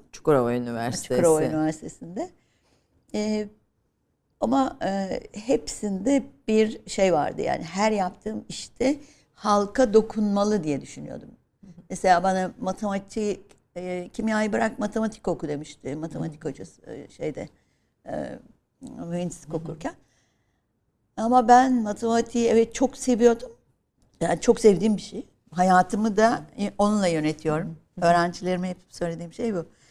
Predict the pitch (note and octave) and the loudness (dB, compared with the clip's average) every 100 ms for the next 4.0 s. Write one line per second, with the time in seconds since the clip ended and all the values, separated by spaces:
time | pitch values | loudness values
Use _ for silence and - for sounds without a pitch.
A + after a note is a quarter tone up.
0 | _ _ G3+ G3+ G3 G3 F#3+ F3+ F#3 - | _ _ -2 2 2 2 -4 -6 -4 -6
1 | - - _ _ _ _ - F#3+ - F#3+ | -8 -18 _ _ _ _ -6 -2 -2 -2
2 | F#3+ F#3+ F#3 F#3 F#3+ - - C#4+ A4 A#3 | -4 -4 -2 -4 -6 -8 -4 -4 -2 -2
3 | F#3 - - - D3+ F3 E3+ - F4 | -2 -4 -8 -10 0 2 2 0 -2